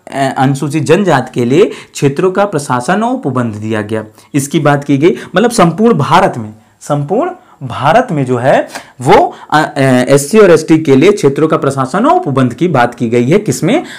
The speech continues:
अनुसूची पाँच में। अ-, अच्छा, अनुसूची पाँच और मैंने ये बनाया एरो, इसका अर्थ ये है कि ये दोनों साथ में लेके पढ़ी जाती हैं अनुसूचियाँ। पाँच और छः को आप क्या करेंगे, साथ में लेके पढ़ेंगे। पाँच में क्या है,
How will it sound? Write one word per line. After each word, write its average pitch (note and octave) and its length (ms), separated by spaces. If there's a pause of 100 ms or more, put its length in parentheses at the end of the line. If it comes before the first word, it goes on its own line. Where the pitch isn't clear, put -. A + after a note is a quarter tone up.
(140)
अनुसूची B2+ 580 (520)
पाँच A#2+ 300
में। G#2+ 140 (340)
अ-, F#3 100
अच्छा, - 400
अनुसूची F3 440
पाँच G3+ 380
और G3 120
मैंने F#3 300
ये F3+ 120
बनाया C#3+ 500
एरो, C#3 280 (240)
इसका F3+ 240
अर्थ F#3+ 320
ये F#3+ 180
है G3+ 80
कि G#3+ 120
ये A3 120
दोनों D#3+ 320
साथ D3 380
में B2+ 60
लेके A2+ 220
पढ़ी G#2 240
जाती G#2+ 280
हैं A2 60
अनुसूचियाँ। B2 600 (100)
पाँच E3 260
और E3 100
छः C#3+ 260
को C#3 160
आप A#2+ 140
क्या A#2+ 120
करेंगे, B2+ 420 (240)
साथ F3 380
में B2+ 60
लेके A#2 220
पढ़ेंगे। G#2+ 380 (880)
पाँच F#3+ 300
में A3+ 200
क्या G3+ 140
है, A3+ 240